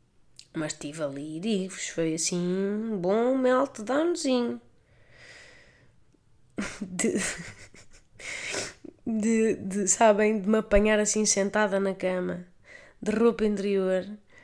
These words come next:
com, com milhares de roupas espalhadas, sabem? Estou a ver este cenário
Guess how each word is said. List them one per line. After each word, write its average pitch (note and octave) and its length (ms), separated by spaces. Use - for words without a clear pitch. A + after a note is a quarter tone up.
com, G#3+ 580
com G#3+ 160
milhares A3 400
de - 80
roupas A3+ 340
espalhadas, G3+ 640
sabem? F#3 340
Estou F#3 140
a G3 40
ver G3 120
este F3+ 560
cenário F3 680